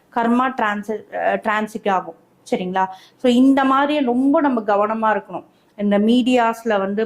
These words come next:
போடுற கமெண்ட்ஸ் ஆகட்டும், அல்லது நம்ம யதார்த்தமா நினைச்சு, சும்மா விளையாட்டா நினைச்சு சில, சில அது வந்து நம்ம பண்ற கர்மாக்கள் ஆகட்டும், இதெல்லாம் பெரிய விளைவுகளை நம்மளுக்கு திருப்பி, whatever நீங்க என்ன த்ரோ பண்றீங்களோ, அது வந்து செவுத்துல அடித்த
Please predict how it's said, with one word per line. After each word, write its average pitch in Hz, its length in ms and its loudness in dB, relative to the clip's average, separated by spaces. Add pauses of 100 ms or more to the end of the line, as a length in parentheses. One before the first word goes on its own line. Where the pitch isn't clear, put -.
போடுற 202 240 -2 (120)
கமெண்ட்ஸ் 208 480 -2
ஆகட்டும், 190 460 -6 (380)
அல்லது 220 380 0
நம்ம 214 180 0 (120)
யதார்த்தமா 277 600 2 (140)
நினைச்சு, 233 300 -2 (140)
சும்மா 262 200 2 (100)
விளையாட்டா 254 480 0 (120)
நினைச்சு 240 320 -6
சில, 226 140 0 (520)
சில - 260 -20
அது 202 80 0
வந்து 208 220 -2
நம்ம 214 140 -2
பண்ற 202 260 -4 (100)
கர்மாக்கள் 202 480 -2
ஆகட்டும், 190 320 -4 (320)
இதெல்லாம் 294 320 2
பெரிய 330 440 4
விளைவுகளை 233 540 0 (100)
நம்மளுக்கு 220 360 0
திருப்பி, 247 380 2
whatever 240 520 2 (460)
நீங்க 208 180 4
என்ன 269 380 4 (100)
த்ரோ 277 140 2 (100)
பண்றீங்களோ, 254 600 2
அது 214 180 -2
வந்து 262 160 0 (100)
செவுத்துல 254 420 2
அடித்த 214 220 -8